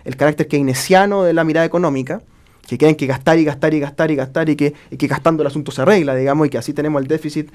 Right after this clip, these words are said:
en dos puntos, ¿verdad? Y así ganan las derechas después, con el déficit acumulado por la izquierda. Yo pienso que el mejor gobierno es el que sostiene el gasto, no el que gasta más. Y en ese punto de vista lo que hay que hacer es pensar, por ejemplo,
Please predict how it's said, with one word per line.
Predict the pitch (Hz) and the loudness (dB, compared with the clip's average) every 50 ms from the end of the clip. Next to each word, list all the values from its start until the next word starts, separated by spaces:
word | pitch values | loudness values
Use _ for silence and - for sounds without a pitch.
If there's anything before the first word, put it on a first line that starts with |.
| - - - | -20 -12 -6
en | 135 135 135 | -2 0 0
dos | 135 127 | 0 0
puntos, | 135 - - 202 185 - 175 | 2 2 2 4 4 2 -2
¿verdad? | 165 160 160 170 | -2 2 4 6
Y | 165 | 4
así | 147 - 165 | 4 4 4
ganan | 170 170 160 151 | 2 2 2 0
las | 143 135 | -2 0
derechas | 127 135 180 - - - 131 131 | 0 4 4 4 4 2 -6 -10
después, | 139 131 - - 120 123 214 - - - _ _ _ | -10 -12 -8 -6 -6 -6 -6 -8 -14 -20 _ _ _
con | - 147 139 | 0 2 2
el | 135 139 | 2 2
déficit | 160 151 139 139 | 0 -2 -2 -4
acumulado | 131 139 139 135 147 143 135 | -4 -2 -2 0 0 2 2
por | 135 | 2
la | 131 131 | 2 2
izquierda. | 127 131 131 - 175 131 135 139 - - - - - - - - - - | 2 2 2 2 2 2 0 -8 -10 -10 -20 -20 -20 -20 -20 -20 -6 2
Yo | 160 170 | 4 6
pienso | 220 214 240 | 6 6 6
que | 190 | 4
el | 180 | 4
mejor | 165 160 - 214 226 | 4 6 6 6 6
gobierno | 220 208 214 226 233 226 220 | 8 6 8 8 6 6 4
es | |
el | 202 196 | 2 2
que | - - | 0 -2
sostiene | 165 135 - 196 170 147 | -2 0 0 2 2 2
el | 139 139 | 2 2
gasto, | 208 311 311 - 180 | 0 0 0 0 0
no | 170 | 0
el | 175 - | 0 0
que | 165 143 | -2 -4
gasta | 143 147 - 135 | -4 -4 -4 -4
más. | 156 220 277 - - - - _ _ _ _ - - - _ _ _ _ _ _ - | -4 -4 -4 -6 -10 -18 -20 _ _ _ _ -20 -20 -20 _ _ _ _ _ _ 0
Y | 151 151 | 4 6
en | 165 | 6
ese | 175 180 | 8 6
punto | 160 175 160 170 | 6 4 4 4
de | 160 | 4
vista | 170 180 - 160 | 4 4 4 4
lo | 156 | 4
que | 151 156 | 4 4
hay | 151 | 2
que | - | 2
hacer | 151 - 175 160 | 0 0 0 0
es | 156 | 0
pensar, | - 147 143 - 160 156 - | 0 -2 -2 0 0 0 2
por | 147 135 | 2 0
ejemplo, | 135 131 - 254 240 - 147 123 | 2 2 2 0 0 0 -4 -6